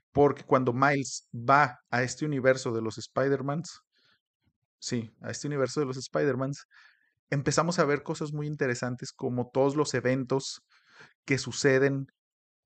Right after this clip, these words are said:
en la vida de los diferentes personas arácnidas, no sé cómo de referirme a ellos porque hay hombres, mujeres, animales, bestias, eh, quimeras, de todo, ¿no? O sea, no es, no le podemos decir que es un Spider-Man tal cual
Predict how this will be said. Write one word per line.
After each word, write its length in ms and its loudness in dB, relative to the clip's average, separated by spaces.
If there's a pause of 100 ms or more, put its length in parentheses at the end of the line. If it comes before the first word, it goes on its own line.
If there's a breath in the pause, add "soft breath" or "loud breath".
en 160 0
la 100 4
vida 280 2
de 100 4
los 140 -2
diferentes 880 -2 (1120)
personas 440 -2
arácnidas, 720 2
no 160 -2
sé 140 0
cómo 240 0
de 100 2
referirme 520 -2
a 40 2
ellos 180 -4
porque 220 -6
hay 200 -4
hombres, 320 -4
mujeres, 480 -4 (500 soft breath)
animales, 760 0
bestias, 680 0 (480 soft breath)
eh, 400 -2
quimeras, 680 4
de 100 -4 (120)
todo, 340 6
¿no? 160 0
O 80 2
sea, 140 0
no 200 2
es, 500 -4 (100)
no 160 2
le 80 2
podemos 260 -2
decir 180 -4
que 60 -12
es 80 -8
un 80 -4
Spider-Man 760 0
tal 200 -4
cual 300 0